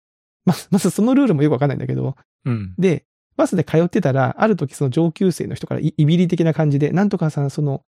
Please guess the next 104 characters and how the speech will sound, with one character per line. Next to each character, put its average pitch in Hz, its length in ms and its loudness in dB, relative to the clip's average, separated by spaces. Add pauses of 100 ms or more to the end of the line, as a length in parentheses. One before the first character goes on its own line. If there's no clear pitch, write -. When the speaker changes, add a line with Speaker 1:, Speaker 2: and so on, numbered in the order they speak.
(100)
Speaker 1:
他 - 220 -2
の 196 100 2
府 - 100 -8
警 175 180 2
か 120 120 -2
ら、 151 200 0 (420)
途 - 120 -2
中 262 260 2
の 254 120 4
バ 196 140 2
ス - 100 -12
停 202 200 2
か 196 100 0
ら 180 80 4
乗 170 100 4
っ 160 80 0
て 170 120 2
き - 80 -8
て - 80 -4
る」 - 80 -8
と。 - 180 -10
駅 - 160 0
か 151 120 -2
ら 110 60 0
じ 113 60 -4
ゃ 113 40 -2
な 117 80 -4
く - 60 -20
て。 - 180 -20 (560)
Speaker 2:
う 131 60 -2
ん。 120 80 -2
Speaker 1:
「は 170 60 2
い」 131 100 2
み 139 80 -6
た 120 100 -4
い - 20 -2
な。 127 120 -4
「い 151 40 -2
や、 127 80 -2
と-、 - 180 -16
途 160 160 0
中、 180 240 0
駅 - 160 0
と 135 320 0 (180)
学 156 180 0
校 160 100 0
の 143 180 0
間 156 180 4
に 151 140 4
家 156 100 4
が 139 80 0
あ 123 40 0
る 120 100 -2
ん - 20 -2
で、 120 80 -4
そ - 120 -6
う 131 40 -2
し - 60 -14
て 147 80 -2
ま 139 120 0
す」 - 120 -10
っ - 0 -
て - 120 -8
言 143 40 -6
っ - 20 -14
た - 80 -8
ら、 - 120 -6 (420)
「い 208 40 2
や、 139 140 0 (120)
父 185 100 0
母 226 120 4
会 262 180 0
の 233 120 2
ル 240 100 4
ー - 40 4
ル 208 80 0
と 160 80 -2
し - 60 -18
て 147 80 0
は、 135 200 -2 (260)
駅 311 280 0
か - 180 -2
ら 160 240 0 (380)
バ 202 140 2
ス - 120 2
に 160 60 2
乗 139 100 -2
っ 127 40 -6
て - 140 -4
く - 120 -2
る 151 80 4
こ 135 60 4
と 139 60 0
っ - 40 -2
て - 60 -2 (220)
書 175 80 2
い 151 40 2
て - 100 2
あ 151 40 0
る 131 100 -4
ん 123 40 -4
だ 127 80 -6
か 127 100 -6
ら、 131 140 -8